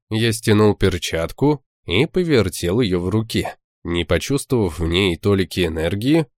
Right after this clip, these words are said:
сунул в карман. Вырисовывается любопытная картина. Робертс шел в сторону острова Лавы,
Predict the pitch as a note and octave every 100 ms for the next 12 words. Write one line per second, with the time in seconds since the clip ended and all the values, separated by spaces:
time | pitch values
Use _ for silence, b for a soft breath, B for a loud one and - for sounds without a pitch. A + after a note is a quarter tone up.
0 | _ - - E2+ F3+ - - - A2+ A2
1 | F2 C#2 - _ _ - F2 E2+ F2 F2+
2 | - D3 D3+ D3 D3+ - D3+ B2 F#2+ F2+
3 | F2 D#2+ F2 F2+ F#2 A2+ A2 - D3+ F#2+
4 | - - _ _ - E2+ F2 F#2 B2+ A2
5 | F#2 - - _ _ - - F#3+ C#3 -
6 | - F2 F2+ G2 A2+ G2+ F#2+ - G2+ G#2
7 | A#2+ D3+ E3+ G2+ F2+